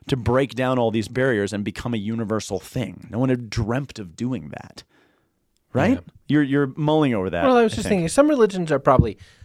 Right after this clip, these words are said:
Speaker 2: syntheses of tribal religions, which in fact formed a nation or people.
Speaker 1: Yes.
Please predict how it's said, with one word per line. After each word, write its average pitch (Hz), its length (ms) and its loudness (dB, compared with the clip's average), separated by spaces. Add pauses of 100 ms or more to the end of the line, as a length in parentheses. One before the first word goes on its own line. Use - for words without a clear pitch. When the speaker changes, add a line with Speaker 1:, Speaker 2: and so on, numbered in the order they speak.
Speaker 2:
syntheses 160 920 -4
of 113 160 -6
tribal 131 460 2
religions, 143 440 -2
which 110 220 -6
in 123 160 -12
fact 110 240 -8
formed 123 400 -4
a 147 60 -2
nation 156 420 -6
or 165 120 -6
people. 180 460 -10
Speaker 1:
Yes. 110 300 0